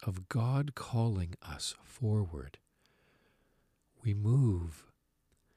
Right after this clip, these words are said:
into that vast ocean of the unknown. We continue to go forward, not on our own, but with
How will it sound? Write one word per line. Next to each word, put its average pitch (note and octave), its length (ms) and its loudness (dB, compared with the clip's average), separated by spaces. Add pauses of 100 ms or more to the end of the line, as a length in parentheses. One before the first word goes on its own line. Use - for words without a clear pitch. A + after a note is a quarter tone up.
(300)
into C#3 460 4
that F#2+ 200 6
vast F#2+ 540 2
ocean F#2+ 460 2
of F#2 220 -6
the G2+ 220 -2
unknown. E2 580 -6 (1120)
We B2 100 6
continue D3 640 2
to F#2+ 160 2
go E2+ 200 4
forward, D#2+ 600 -2 (400)
not D3 260 4
on G#2+ 160 2
our F2 300 4
own, A2 500 2 (1000)
but A#2 280 0
with A#2 240 2